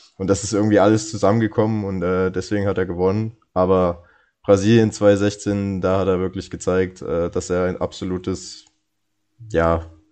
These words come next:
ich tue mich immer so schwer mit diesem Begriff Jahrhunderttalent, weil ich finde, der wird immer so inflationär benutzt, aber da hat er halt wirklich bewiesen, dass er, ja, dass er eine, eine große Zukunft,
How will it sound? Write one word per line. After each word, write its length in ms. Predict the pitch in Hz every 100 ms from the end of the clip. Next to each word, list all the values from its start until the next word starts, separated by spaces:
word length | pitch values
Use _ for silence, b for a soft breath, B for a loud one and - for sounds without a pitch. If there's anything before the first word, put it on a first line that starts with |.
| B B B B B -
ich 160 | -
tue 140 | - 117
mich 120 | 110
immer 160 | 110
so 100 | 98
schwer 280 | 92 - 98
mit 140 | 104 -
diesem 220 | 98 92
Begriff 320 | 92 113 -
Jahrhunderttalent, 800 | 90 92 110 127 123 113 117 113
weil 100 | 98
ich 120 | 90
finde, 180 | - 110
der 140 | 101 90
wird 120 | 95
immer 160 | 98 95
so 100 | 90
inflationär 640 | 107 131 120 - 107 104
benutzt, 380 | 101 98 107 -
aber 260 | 90 85 85 B B B B -
da 140 | 107
hat 80 | 101
er 100 | 95
halt 200 | 95 95
wirklich 320 | 98 101 -
bewiesen, 640 | 92 90 98 98 98 98
dass 180 | 92 90
er, 440 | 87 92 90 85 _ _ _ _ _ _ _ _ _ _ -
ja, 240 | 85 85
dass 200 | 90 -
er 180 | 95 85 78
eine, 380 | - 92 92 -
eine 140 | 95
große 340 | 92 101 101 -
Zukunft, 500 | 104 101 98 -